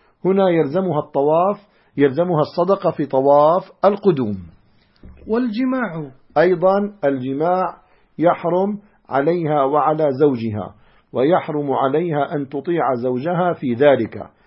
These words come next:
Speaker 1: يعني لو طلبها وأصر عليها وهددها بالطلاق وما شابه ذلك، ماذا تفعل؟ تمتنع. لماذا؟ لأن هذا الجماع معصية. وبهذا نقول إخواننا الرجل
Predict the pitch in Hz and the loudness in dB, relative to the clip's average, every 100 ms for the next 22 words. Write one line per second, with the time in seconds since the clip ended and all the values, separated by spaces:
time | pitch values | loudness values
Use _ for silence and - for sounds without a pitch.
0 | _ _ 120 135 147 151 156 175 175 165 | _ _ -4 2 2 2 2 4 4 4
1 | 156 - 156 175 156 160 156 160 160 165 | 4 2 0 -2 2 2 4 2 2 2
2 | 165 165 151 165 165 160 160 - 156 165 | 2 0 0 0 2 2 0 -2 2 4
3 | 165 165 156 156 170 165 160 147 170 180 | 2 0 0 0 0 2 2 2 4 4
4 | 220 220 - _ _ 135 147 151 160 151 | 2 0 -20 _ _ 0 0 2 0 2
5 | 151 175 180 _ _ - 156 185 170 170 | 4 4 0 _ _ 0 2 2 -2 -2
6 | 165 180 202 - _ _ _ _ - 127 | 0 2 0 -2 _ _ _ _ -6 -2
7 | 147 165 147 165 175 _ _ - 127 - | 2 4 4 4 2 _ _ -8 -4 -2
8 | 160 131 120 151 135 123 110 123 139 160 | -2 -2 0 0 0 -2 -4 -6 -2 0
9 | 131 123 117 107 - 104 123 123 - _ | 0 0 -2 -4 -6 0 2 0 -6 _
10 | _ - 117 127 160 196 196 190 - 190 | _ -2 0 2 4 4 4 0 0 -2
11 | 170 - 143 147 147 156 180 - _ _ | -2 -4 -2 0 -2 -2 -4 -10 _ _
12 | - 135 147 180 165 202 240 | 0 0 4 2 4 2 2